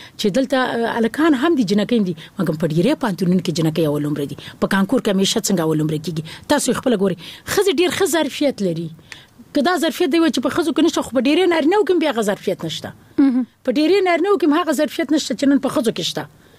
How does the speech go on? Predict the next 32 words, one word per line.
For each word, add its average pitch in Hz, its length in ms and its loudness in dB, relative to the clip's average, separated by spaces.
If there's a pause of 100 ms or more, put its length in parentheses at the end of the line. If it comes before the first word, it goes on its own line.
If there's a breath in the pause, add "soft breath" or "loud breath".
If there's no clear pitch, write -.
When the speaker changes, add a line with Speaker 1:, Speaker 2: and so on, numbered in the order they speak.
(320 soft breath)
Speaker 1:
آه، 233 100 2
نو 240 100 4
دا 294 140 0
مسله 294 300 0
به 269 120 2
داسې 285 180 0
نه 320 60 6
وي، - 20 2
په 262 120 0
ډېری 254 280 2
نارینه‌و 285 320 2
کې - 80 -4
ظرفیت 311 420 -2
شته، 359 380 -2
په 302 60 0
ډېریو 277 280 2
کې 226 140 -2
نشته، 175 260 -4 (320 loud breath)
په 254 80 2
ډېریو 294 280 2
ښځینه‌و 294 380 2
کې 285 100 -4
ظرفیت 277 360 -2
شته، - 180 -2
په 330 120 0
ډېریو 330 280 4
کې 302 200 0
نشته. 175 240 -4 (340 loud breath)
خو 320 100 0
انشاءالله 311 320 2
دا 269 160 2
وخت. 294 220 0